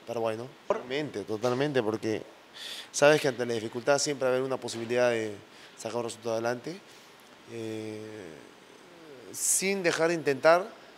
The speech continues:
que, que, que tú también comiences bien, ¿no? No, no siempre tienes que comenzar, este, sufriendo para, para después remontarlo, ¿no?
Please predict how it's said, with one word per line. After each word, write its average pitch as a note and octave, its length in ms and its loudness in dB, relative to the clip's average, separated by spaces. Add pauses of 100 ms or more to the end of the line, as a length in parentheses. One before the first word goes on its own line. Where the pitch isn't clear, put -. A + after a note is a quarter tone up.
(420)
que, A2+ 340 -6
que, A#2 180 -6
que B2 120 -8
tú A#2+ 80 -4
también C3+ 180 0
comiences C3+ 300 0
bien, D#3 180 2
¿no? A#2 120 -6
No, C3 240 -2
no D3+ 160 0
siempre D3+ 260 -2
tienes D#3 160 -2
que - 20 -4
comenzar, C#3+ 440 4
este, A#2+ 540 -2 (240)
sufriendo D3+ 440 0
para, A#2 420 2
para A#2 140 0
después B2+ 240 2
remontarlo, A#2+ 440 0
¿no? A2 60 -6